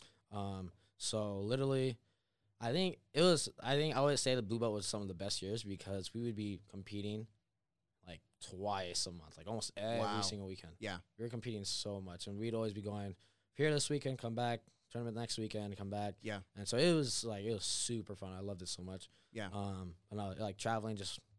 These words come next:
Speaker 1: going up and down California, go out of it. But no, uh, around that time, kinda, like, just had that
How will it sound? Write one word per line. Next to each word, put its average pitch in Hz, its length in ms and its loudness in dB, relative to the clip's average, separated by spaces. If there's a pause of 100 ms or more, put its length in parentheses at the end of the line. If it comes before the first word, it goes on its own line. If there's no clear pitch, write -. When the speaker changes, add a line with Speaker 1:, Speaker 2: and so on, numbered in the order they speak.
(200)
Speaker 1:
going 101 160 -2
up 101 120 -2
and 101 100 -2
down 98 160 -2
California, 95 680 -4 (380)
go 95 80 -10
out 98 140 -4
of 98 80 -2
it. 92 220 -4
But 90 280 -6 (400)
no, 92 220 -8 (460)
uh, 92 300 -6 (180)
around 123 160 0
that 127 120 2
time, 113 380 -2 (680)
kinda, 123 180 0
like, 113 280 0
just 113 140 0
had 120 120 4
that 107 180 0